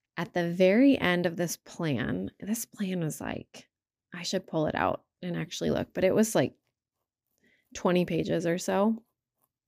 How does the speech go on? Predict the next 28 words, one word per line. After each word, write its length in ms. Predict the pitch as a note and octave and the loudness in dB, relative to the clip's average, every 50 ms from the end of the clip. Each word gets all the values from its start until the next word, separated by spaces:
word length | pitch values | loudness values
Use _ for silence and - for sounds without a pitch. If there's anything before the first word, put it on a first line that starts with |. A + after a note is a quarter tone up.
| _ _ _ - | _ _ _ 2
of 360 | A3 A3 G3+ F#3 F#3+ F#3 - | 4 4 4 0 -4 -4 2
good, 300 | - G#3 G#3 G3 F#3 - - | 4 4 4 4 2 -4 -10
like, 220 | - - E3 D#3 D#3+ - _ | -6 -6 -6 -6 -6 -8 _
deep 240 | - F3 E3 - - - | -4 -4 -4 -4 -8 -8
work. 380 | - - - - - - - _ _ _ _ _ _ _ _ _ _ _ _ _ _ _ _ _ - - _ - | -8 -8 -8 -8 -12 -18 -20 _ _ _ _ _ _ _ _ _ _ _ _ _ _ _ _ _ -20 -16 _ -4
And 280 | G#3 G3 G3 F#3+ F#3 | -2 -2 0 0 0
at 120 | F#3 E3+ - | 0 -2 -2
the 140 | - E3 E3 | -4 -4 0
very 480 | E3 E3 F3+ G3 G#3 A#3 A#3+ A#3+ - | 2 4 4 6 6 6 4 4 4
end 260 | - F3 F3+ F3 F3+ | 2 0 0 2 0
of 120 | F3+ F3+ - | -2 -2 -4
the 60 | E3+ | -6
plan, 600 | - - - F#3+ F3 D3 C3 G#2 G2+ D#3+ F3+ F3+ - _ _ _ - - - - - _ | -8 -2 0 0 0 0 0 -2 -4 -6 -6 -8 -10 _ _ _ -20 -20 -20 -20 -20 _
which 200 | - F3+ F#3+ - | -2 0 4 4
is, 180 | A3+ F#3+ - - - _ _ _ _ _ _ _ _ _ _ _ _ _ _ _ - | 4 4 2 -2 -8 _ _ _ _ _ _ _ _ _ _ _ _ _ _ _ -2
let 120 | F#3+ F3 | 0 4
me 100 | G3 A3 | 4 4
just 200 | G#3+ G#3+ G#3 G#3 | 4 4 2 2
say, 400 | - F3+ D#3+ D3+ D#3 D#3+ F#3 - _ _ _ _ _ _ _ _ _ _ _ _ _ _ - | 2 4 4 4 4 2 0 -4 _ _ _ _ _ _ _ _ _ _ _ _ _ _ -8
it's 200 | F3+ F3+ - - | -8 -6 -6 -6
so 580 | - - - - G#3+ G3 F#3 G3 G3+ A3 B3 B3 | -6 -4 0 4 6 8 8 8 8 6 6 2
smart 520 | A#3+ - - F#3 E3 D#3+ D#3 D#3+ F3+ - - | 0 -4 -4 -4 -4 -4 -4 -6 -6 -8 -8
that 140 | F3 - - | -10 -10 -8
she 140 | - E3 | -8 -4
did 160 | D3 D3 C#3+ - | -4 -4 -4 -4
it 120 | - - | -6 -6
this 200 | - G3+ - - | -10 -12 -6 -4
way. 320 | G3 F#3+ G3 G#3+ A#3+ B3 | 0 2 2 2 2 0